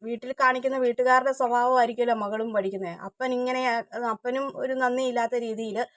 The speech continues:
വർത്താനം പറയുമ്പോൾ മകളും അത് തന്നെയാണ് പറയുന്നത്. അപ്പം അവരുടെ കുടുംബത്തിൻ്റെ പാരമ്പര്യം സ്വഭാവം അതാണ് അതിൽ നിന്ന് മനസ്സിലാക്കുന്നത്. അപ്പൊ എന്തായാലും ജനങ്ങൾ മ-, വെറുത്തു തുടങ്ങി. ഇപ്പൊ റേ-, ഏ, രേണുവിൻ്റെ വീഡിയോ ഇപ്പം ഞാൻ പോലും വീഡിയോ വെക്കുമ്പോൾ വീട്ടിലുള്ളവർ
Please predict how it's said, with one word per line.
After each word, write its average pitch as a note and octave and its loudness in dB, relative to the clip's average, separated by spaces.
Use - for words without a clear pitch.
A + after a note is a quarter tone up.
വർത്താനം A#3 0
പറയുമ്പോൾ A3+ 0
മകളും A#3 -2
അത് G#3+ -4
തന്നെയാണ് A3+ -2
പറയുന്നത്. G3+ -4
അപ്പം A3 -6
അവരുടെ G3+ 2
കുടുംബത്തിൻ്റെ B3 -2
പാരമ്പര്യം A#3+ 0
സ്വഭാവം A3+ 0
അതാണ് G#3+ -2
അതിൽ A3 0
നിന്ന് A3+ 0
മനസ്സിലാക്കുന്നത്. G3+ -4
അപ്പൊ - -8
എന്തായാലും C4+ 2
ജനങ്ങൾ A#3 0
മ-, A3 -6
വെറുത്തു A#3 -2
തുടങ്ങി. F3 2
ഇപ്പൊ B3+ -2
റേ-, B3+ 4
ഏ, A#3 -2
രേണുവിൻ്റെ C4 2
വീഡിയോ B3+ 0
ഇപ്പം B3+ 0
ഞാൻ A#3+ 0
പോലും B3+ 2
വീഡിയോ A3+ 2
വെക്കുമ്പോൾ G#3+ -4
വീട്ടിലുള്ളവർ G#3+ -4